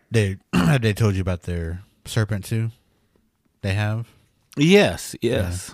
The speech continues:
Speaker 2: Yeah, they got water monster in there too, so.
Speaker 1: Is that the same lake too?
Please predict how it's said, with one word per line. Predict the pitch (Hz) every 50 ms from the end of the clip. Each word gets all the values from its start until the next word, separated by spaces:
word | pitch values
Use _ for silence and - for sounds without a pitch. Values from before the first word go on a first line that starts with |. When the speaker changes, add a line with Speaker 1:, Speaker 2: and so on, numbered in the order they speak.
| -
Speaker 2:
Yeah, | - 90 113 120 104 95 95
they | 92 101 113
got | 120 110 95 95 85 - -
water | 95 101 104 104 104 104
monster | 104 104 98 104 107 - - - 98
in | 104 101 98
there | 101 98 98
too, | 95 - - 104 104 101 98 95 98
so. | - - - - 92 95 90 87 - _ _ _ _ -
Speaker 1:
Is | 104
that | 113 127 123
the | 120 107
same | - 135 135 131 127
lake | 139 147 123
too? | - - 147 160 180 165